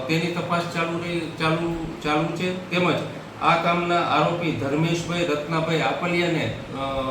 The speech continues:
અટક કરવામાં આવેલા છે અને તેની પૂછપરછ કરવામાં આવેલી છે કે બીજો કોઈ ગુનો કરેલ છે કે કેમ. અને હાલે આ તપાસ ચાલુ છે અને ખાસ જે, અ, ન્યૂઝમાં આવેલું કે ગોંડલ તાલુકા પંચાયત નકલી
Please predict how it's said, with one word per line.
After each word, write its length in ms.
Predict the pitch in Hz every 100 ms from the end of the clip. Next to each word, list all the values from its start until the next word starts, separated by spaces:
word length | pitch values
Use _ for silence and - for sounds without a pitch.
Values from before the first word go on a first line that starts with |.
| 131
અટક 280 | 139 - 165
કરવામાં 460 | 170 170 170 170 170
આવેલા 300 | 170 175 170
છે 380 | 180 185 -
અને 240 | 151 160 160
તેની 240 | 170 170
પૂછપરછ 480 | 147 151 - 175 175
કરવામાં 560 | 160 175 180 175 170 165
આવેલી 240 | 175 170
છે 220 | 175 180
કે 180 | 175 165
બીજો 280 | 143 151 160
કોઈ 160 | 170
ગુનો 260 | 156 160 165
કરેલ 400 | 165 156 160 160
છે 140 | 165
કે 160 | 160 160
કેમ. 200 | 165 175 180 - - -
અને 200 | 151 160
હાલે 540 | 147 113 151 185 - -
આ 180 | 156 160
તપાસ 460 | 165 160 160 160 156
ચાલુ 300 | 151 160 156
છે 340 | 165 143 -
અને 240 | 156 170 -
ખાસ 320 | 180 175 - - -
જે, 320 | 139 175 - - -
અ, 100 | 151 151 143 139 131 123 - - - - - - 135 131 123
ન્યૂઝમાં 500 | 123 151 165 175 175
આવેલું 440 | 165 165 175 170
કે 280 | 180 175 160
ગોંડલ 420 | 143 151 165 165
તાલુકા 600 | 160 165 160 165 160 160 -
પંચાયત 560 | 156 165 165 160 160
નકલી 480 | 139 143 175 175 175